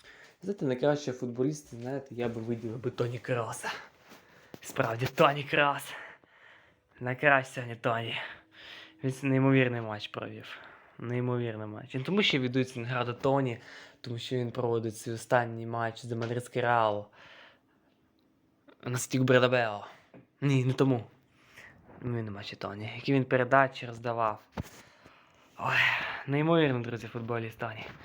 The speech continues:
Лука Модрич також, до речі, потім ще вийшов в кінцівці. Роздавав також непогані передачі. Ось, Тоні, до речі, замінили.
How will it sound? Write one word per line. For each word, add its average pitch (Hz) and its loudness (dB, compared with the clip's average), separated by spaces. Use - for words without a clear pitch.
Лука 240 4
Модрич 226 2
також, 139 4
до 117 -4
речі, 113 -4
потім 120 -4
ще 135 0
вийшов 175 0
в - -16
кінцівці. 127 -8
Роздавав 123 2
також 123 -8
непогані 113 -8
передачі. 113 -8
Ось, 120 -8
Тоні, 151 0
до 131 2
речі, 127 -2
замінили. 131 0